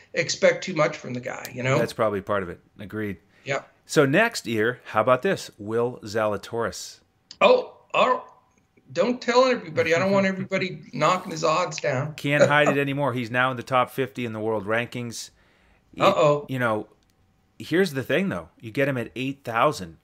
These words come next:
Speaker 2: on DraftKings. I think that's a steal.
Speaker 1: That is a steal. I mean, there's a ton of guys above him on, you know, at that number.
Speaker 2: And let's, again, remind everybody to keep this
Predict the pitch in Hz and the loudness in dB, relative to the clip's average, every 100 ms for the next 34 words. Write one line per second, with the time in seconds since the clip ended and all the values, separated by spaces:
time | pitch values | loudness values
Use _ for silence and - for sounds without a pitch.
0 | - 98 92 101 147 - 85 82 - - | -10 -8 -4 -4 -4 -10 -18 -16 -20 -20
1 | _ _ _ _ _ - - 135 131 123 | _ _ _ _ _ -14 -8 -2 2 0
2 | 110 - 143 196 - - _ _ _ _ | -2 -6 0 0 -2 -10 _ _ _ _
3 | - 147 143 214 339 - 165 127 95 - | 0 2 4 2 -2 -6 -4 -4 -4 -8
4 | _ _ 123 139 139 143 208 147 - - | _ _ -8 -4 2 4 4 2 -4 -8
5 | - 294 311 151 131 123 120 117 120 113 | 2 4 4 2 2 0 -2 -2 -2 0
6 | 127 120 107 107 120 120 123 - 123 117 | -2 -4 -6 -6 -6 -6 -8 -2 2 2
7 | 110 131 120 120 110 107 98 - _ 123 | 2 4 4 2 -2 -4 -8 -12 _ -6
8 | 127 123 120 107 - _ _ _ - - | -4 -4 -6 -10 -18 _ _ _ -20 -20
9 | 104 123 135 - 120 120 170 139 117 _ | -8 0 0 0 -4 -2 -2 -2 -6 _
10 | 95 113 113 113 127 160 139 107 107 107 | -14 -6 -4 -2 0 0 0 0 0 0
11 | 113 107 104 135 131 127 117 - - | 0 -2 -6 -6 -2 -2 -2 -4 -8